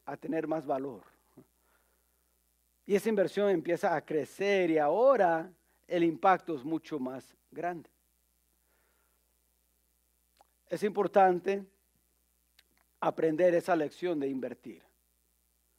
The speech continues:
En este año vamos a tener muchas oportunidades para invertir. Muchas oportunidades como iglesia invertir en otros, otros miembros que están aquí.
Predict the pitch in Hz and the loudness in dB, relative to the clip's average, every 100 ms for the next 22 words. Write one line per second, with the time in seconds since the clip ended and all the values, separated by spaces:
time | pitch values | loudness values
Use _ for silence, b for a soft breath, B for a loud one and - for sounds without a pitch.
0 | _ _ _ _ _ _ _ _ _ - | _ _ _ _ _ _ _ _ _ -2
1 | 196 202 190 220 202 214 220 202 165 175 | 2 4 4 6 8 8 6 0 4 4
2 | 190 190 180 175 175 170 185 190 185 185 | 4 2 -2 0 0 2 -2 -4 -4 -4
3 | 175 156 160 151 151 170 156 - 139 135 | -6 -8 -6 -4 0 0 0 -4 -10 -8
4 | 120 117 120 98 _ _ _ _ _ _ | -10 -12 -18 -20 _ _ _ _ _ _
5 | _ _ _ _ _ _ _ _ _ _ | _ _ _ _ _ _ _ _ _ _
6 | _ _ _ _ - 208 220 208 196 185 | _ _ _ _ -8 -4 0 0 0 -4
7 | 170 180 175 190 190 185 165 156 170 180 | -4 2 4 4 4 -2 -4 0 2 2
8 | - 170 143 156 151 135 170 156 147 147 | 0 -2 -2 -2 -4 -4 -6 -6 -6 -4
9 | 175 143 117 - 156 156 165 147 196 170 | -6 -8 -14 -14 -16 -12 -10 -10 -10 -12
10 | 120 - 110 113 101 _ | -16 -18 -20 -20 -20 _